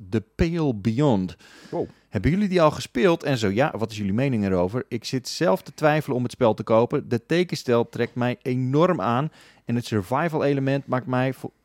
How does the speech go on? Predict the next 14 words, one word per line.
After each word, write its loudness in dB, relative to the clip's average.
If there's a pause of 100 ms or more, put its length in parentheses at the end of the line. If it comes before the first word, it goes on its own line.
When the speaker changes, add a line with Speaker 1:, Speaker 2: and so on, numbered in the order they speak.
(100)
Speaker 1:
maakt -4
volgens -6
mij -2
het -4
spel -2
ook -4
echt -6
herspeelbaar." -4 (180)
Speaker 2:
Holy -4
shit, 0
dat 6
is -4
echt 4
een 2